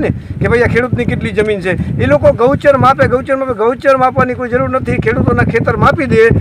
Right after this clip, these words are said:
એટલે ઓટોમેટિક વચ્ચે હોય ગૌચર. આ મારી માગણી છે.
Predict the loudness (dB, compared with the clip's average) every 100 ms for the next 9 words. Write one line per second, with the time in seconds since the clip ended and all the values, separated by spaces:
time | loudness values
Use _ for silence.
0 | 0 0 2 4 4 4 4 4 4 0
1 | 2 2 4 4 2 0 -2 -6 _ -6
2 | 0 2 4 4 4 2 2 2